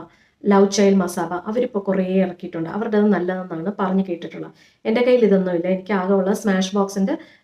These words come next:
ടിന്റഡ് മോയ്സ്ചറൈസർ ആണ്. അത് കുറച്ച് നാളായി ഞാൻ വാങ്ങിച്ചിട്ട്. ഞാൻ എന്തെങ്കിലും ഫംഗ്ഷൻ ഉണ്ടെങ്കിൽ മാത്രമേ അത് ഇടുകയുള്ളൂ. ഇട്ടിട്ട് ഞാനൊരു, ആ, പൗഡർ മുകളിൽ അപ്ലൈ ചെയ്യും. ഞാൻ അതാണ് ഇടുന്നത്. ഞാൻ ഫൗണ്ടേഷൻ അധികം യൂസ് ചെയ്യാറില്ല. പിന്നെ, ആ, ലവ്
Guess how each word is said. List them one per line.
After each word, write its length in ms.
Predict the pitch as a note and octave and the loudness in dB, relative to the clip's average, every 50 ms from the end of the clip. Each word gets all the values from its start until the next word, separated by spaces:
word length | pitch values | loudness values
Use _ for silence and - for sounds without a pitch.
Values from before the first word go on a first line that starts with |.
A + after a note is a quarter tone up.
| - - | -8 -2
ടിന്റഡ് 300 | A3+ G#3+ G3 G#3 G3 G3+ F#3+ | 0 2 4 2 2 2 0
മോയ്സ്ചറൈസർ 580 | F3 F3 E3+ F3 - E3+ E3 E3 - - F3+ F3+ F3 | -2 -2 -4 -4 -6 -6 -6 -6 -8 -8 -10 -10 -10
ആണ്. 120 | E3+ F#3+ G#3 _ _ _ _ _ - G3+ | -12 -12 -14 _ _ _ _ _ -4 0
അത് 100 | G3 G#3 G#3 - | 0 0 0 0
കുറച്ച് 220 | G#3 G3+ - A3 G#3+ | -4 -4 0 0 2
നാളായി 260 | G#3 G#3 G#3 G3 G3 G3 | 2 4 4 4 4 4
ഞാൻ 100 | F#3+ F#3+ F#3+ F#3 | 4 4 2 2
വാങ്ങിച്ചിട്ട്. 300 | F#3 F#3 - G3 C4 B3+ | 0 -2 -2 -4 -2 0
ഞാൻ 100 | G#3+ G3 G3 F#3+ | 0 2 2 2
എന്തെങ്കിലും 320 | F#3+ F#3+ F#3+ G3+ G#3+ A3 G#3+ | 2 4 4 4 2 2 0
ഫംഗ്ഷൻ 260 | G3 F#3 - - G#3+ G3+ | -4 -6 -6 -4 -2 0
ഉണ്ടെങ്കിൽ 240 | G3 F#3+ F#3+ G3+ G3 F#3+ F#3 | 0 2 2 2 2 2 -2
മാത്രമേ 400 | F3+ F#3 F3+ - G3 G3+ G#3+ A3+ G3 | -4 -8 -8 -4 -2 0 0 0 -2
അത് 100 | F#3 F#3 F3+ | -4 -4 -8
ഇടുകയുള്ളൂ. 320 | E3 F3 E3+ E3 F3 G#3+ A3+ - - - _ _ - B3 B3 | -10 -10 -8 -6 -6 -8 -8 -10 -16 -20 _ _ -10 -8 -6
ഇട്ടിട്ട് 260 | A#3+ B3+ A#3+ B3+ C#4+ C#4+ B3 | -4 -2 2 2 4 4 4
ഞാനൊരു, 380 | G3+ G3 G3 G3 F#3+ F3+ G#3 B3 B3+ - A3 | 4 4 4 4 4 4 2 2 0 -2 -2
ആ, 60 | G3+ F#3+ F#3+ F#3 F#3+ - | -2 0 0 -2 -2 0
പൗഡർ 340 | G3+ G3 F#3+ G3 F#3+ F#3 G3 G3+ F#3+ | 0 2 2 2 2 4 2 2 2
മുകളിൽ 260 | F3 F3 F3 F3 E3+ E3+ | 2 0 0 0 0 -2
അപ്ലൈ 240 | - - F3 E3+ E3 | -2 -6 -4 -4 -4
ചെയ്യും. 200 | E3 F#3+ A#3 - - - _ _ _ - - | -4 -4 -6 -8 -10 -20 _ _ _ -2 2
ഞാൻ 100 | G3+ G3+ G3 | 2 4 4
അതാണ് 200 | F#3+ F#3+ F#3 F3+ F3+ | 4 2 0 0 -4
ഇടുന്നത്. 220 | E3+ E3+ F#3 G3+ A3+ | -6 -2 -2 -2 -2
ഞാൻ 80 | A#3 - G#3+ | -2 0 0
ഫൗണ്ടേഷൻ 380 | G3+ G3 G3 G#3 G3+ G#3+ A3+ F#3+ F#3 | 2 4 4 2 2 2 0 -2 0
അധികം 280 | F3 G3 G3 G3+ G3 F3+ F3+ | 2 2 2 2 2 0 -2
യൂസ് 180 | F3+ F3+ - - | -6 -8 -6 -6
ചെയ്യാറില്ല. 460 | F3+ F3 E3+ E3 D#3+ D#3 D#3+ D#3+ E3 G3 - - _ _ _ _ _ _ - | -4 -4 -2 -4 -4 -6 -6 -6 -6 -6 -8 -10 _ _ _ _ _ _ -4
പിന്നെ, 260 | A3+ A3+ A#3 A#3 B3 C4 C4 - A#3+ | -2 -2 0 -2 -4 -4 -4 -6 -2
ആ, 20 | G#3+ G3+ G3 G3 G#3 | 0 2 4 4 4
ലവ് 160 | G#3 G#3+ A#3 | 4 4 2